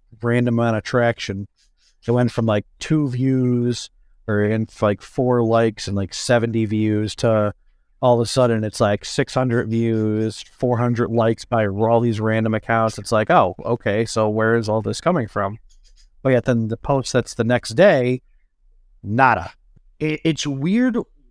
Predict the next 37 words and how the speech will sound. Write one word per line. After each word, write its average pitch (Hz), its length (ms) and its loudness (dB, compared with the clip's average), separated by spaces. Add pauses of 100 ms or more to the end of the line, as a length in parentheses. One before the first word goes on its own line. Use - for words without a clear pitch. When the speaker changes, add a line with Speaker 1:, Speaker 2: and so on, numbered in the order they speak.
(140)
Speaker 2:
when 175 220 0
they 170 140 0
push - 500 -4
certain 131 320 -2
things 139 380 0
because 135 400 -2
sometimes 190 480 -2
I'll 156 100 0
go 160 180 2
to 131 80 0
somebody's 131 440 -2
page 151 340 -2
because - 220 -6
I 104 60 -2
like 113 220 -4
the 135 100 -2
video 165 300 2
and 95 80 0
it 98 40 0
was 92 160 -2
like, 101 160 -2
"Okay, 101 240 -2
what 92 180 -2
else 131 240 0
they 90 120 -2
got?" 80 300 -6 (440)
And, 127 340 0 (260)
you 170 120 2
know, 139 320 2
on, 139 340 0 (220)
I 143 80 2
don't 160 120 2
know 156 60 2
if 139 140 -2
it's - 180 -6
TikTok 139 500 -2
or 123 60 -4